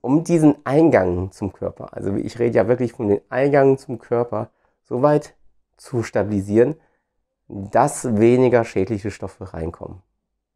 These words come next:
Weil auch in diesem Bereich geht nicht nur Essen rein, sondern wenn ihr atmet, geht es durch den Rachen.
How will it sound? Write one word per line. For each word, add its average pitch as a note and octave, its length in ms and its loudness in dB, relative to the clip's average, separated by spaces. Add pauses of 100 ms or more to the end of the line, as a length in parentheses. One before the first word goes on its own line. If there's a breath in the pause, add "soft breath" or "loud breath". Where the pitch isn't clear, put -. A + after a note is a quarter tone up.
(680)
Weil - 160 -14
auch - 180 -4
in D3 140 2
diesem C#3 240 2
Bereich B2+ 300 0
geht A2 180 -12
nicht G2 100 -12
nur F2 120 -6
Essen C#3+ 240 0
rein, C3+ 260 0
sondern G2+ 240 2
wenn F2+ 100 4
ihr - 140 -2
atmet, - 340 -6
geht - 140 -14
es - 80 -16
durch - 160 -16
den - 80 -10
Rachen. A#2 340 -6